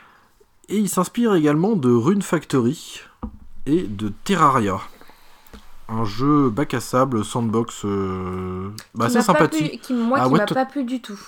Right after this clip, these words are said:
Speaker 1: toi qui t'as pas plu, moi
Speaker 2: Sur
Speaker 1: que
Speaker 2: la
Speaker 1: j'ai aimé.
Speaker 2: Vita.
Speaker 1: Un peu en pixel, euh, un petit peu en pixel seize bits, là. Euh, donc voilà, alors il s'inspire de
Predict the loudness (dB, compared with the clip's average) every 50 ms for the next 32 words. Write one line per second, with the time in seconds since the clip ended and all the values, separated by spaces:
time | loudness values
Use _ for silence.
0 | -12 -8 -6 -6 -6 -6 -4 -2 -2 0 2 0 0 0 2 2 2 4 4 2
1 | 2 2 2 2 2 2 2 2 0 0 -2 -2 -4 -6 -12 -20 -20 -20 -16 -12
2 | -12 -10 -6 -4 -2 -2 -2 -4 -6 -8 -12 -12 -12 -14 -12 -10 -8 -8 -6 -6
3 | -8 -8 -8 -10 -10 -12 -14 -16 -18 -20 -20 -20 -18 -16 -14 -14 -14 -16 -18 -14
4 | -10 -10 -8 -8 -10 -12 -14 -14 -10 -10 -10 -8 -8 -8 -10 -10 -10 -12 -16 -16
5 | -16 -16 -16 -16 _ _ -20 -20 -20 -20 -20 -20 -20 -20 -20 -20 -20 -20 -20 -20
6 | -20 -20 -20 -20 _ _ -6 -2 0 0 2 2 2 2 2 2 2 2 2 2
7 | 2 2 2 2 0 -2 -4 -8 -14 -8 -6 -6 -4 -4 -6